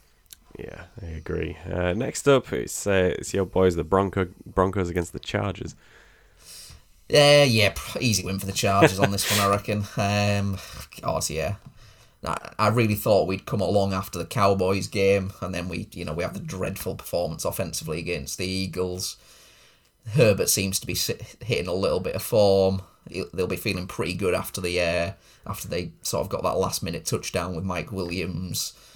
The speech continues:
Speaker 2: Um, I don't really rate our defense or offense anymore. Um, I think it's just time for us to move on. So, yeah, Chargers win. Um, not necessarily expecting a, a forty bomb from Austin Eckler again,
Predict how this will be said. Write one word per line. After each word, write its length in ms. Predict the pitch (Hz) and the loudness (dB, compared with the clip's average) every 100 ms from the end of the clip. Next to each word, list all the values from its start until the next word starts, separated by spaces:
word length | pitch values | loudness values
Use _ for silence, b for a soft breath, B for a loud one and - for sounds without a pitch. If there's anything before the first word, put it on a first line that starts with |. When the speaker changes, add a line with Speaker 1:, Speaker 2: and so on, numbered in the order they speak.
| b b b b b - | b b b b b -6
Speaker 2:
Um, 560 | 85 82 80 78 82 - - | -2 -2 -4 -4 -8 -10 -10
I 140 | 95 | -4
don't 320 | 98 117 95 - | 2 4 2 -2
really 160 | 92 | -4
rate 220 | 92 92 - | 0 -2 0
our 160 | 90 | -2
defense 480 | 98 92 - 98 - | -2 -4 -4 -4 -2
or 160 | 92 90 | -2 -2
offense 460 | 87 98 - 69 - | -4 -4 -6 -6 -6
anymore. 540 | 90 92 92 92 92 - - | -4 -4 -4 -4 -4 -8 -14
Um, 400 | 87 85 90 95 | -8 -6 -4 -6
I 40 | 101 | -8
think 180 | 92 - | -10 -8
it's 100 | - | -8
just 220 | 98 - | -10 -8
time 240 | 87 87 | -8 -6
for 100 | 90 | -8
us 80 | 87 | -8
to 80 | 104 | -8
move 300 | 92 87 92 | -6 -4 -4
on. 220 | 82 92 | -4 -4
So, 100 | - | -4
yeah, 120 | 95 98 | -4 -2
Chargers 540 | - 131 104 - 95 | 4 6 6 2 -4
win. 380 | 95 98 95 95 b b b b b b | 2 2 2 -2 b b b b b b
Um, 420 | 90 87 87 107 | -8 -6 -6 0
not 160 | 127 101 | 2 2
necessarily 480 | 98 - 104 98 92 | 0 0 2 2 2
expecting 460 | - - - 98 | -2 -2 -2 -2
a, 140 | 92 90 | -2 -2
a 100 | - | 0
forty 460 | - - - - 98 | 2 4 4 4 0
bomb 260 | 95 95 | 0 0
from 160 | 95 92 | 0 -2
Austin 400 | - - - 92 | -2 -2 0 0
Eckler 380 | 101 - 104 104 | -2 -4 -2 0
again, 400 | 104 107 101 | 2 4 2